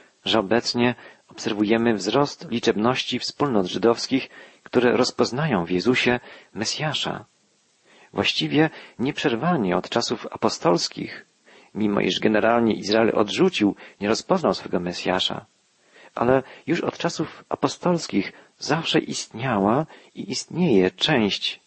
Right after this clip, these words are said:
Żydów, którzy rozpoznają Mesjasza w Jezusie. Wspólnoty Żydów mesjanicznych istnieją od zarania czasów pierwotnego apostolskiego Kościoła. Przecież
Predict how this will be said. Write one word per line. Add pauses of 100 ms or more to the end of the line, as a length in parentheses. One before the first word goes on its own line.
Żydów, (280)
którzy
rozpoznają
Mesjasza
w
Jezusie. (1400)
Wspólnoty
Żydów
mesjanicznych (280)
istnieją
od
zarania
czasów
pierwotnego (100)
apostolskiego
Kościoła. (800)
Przecież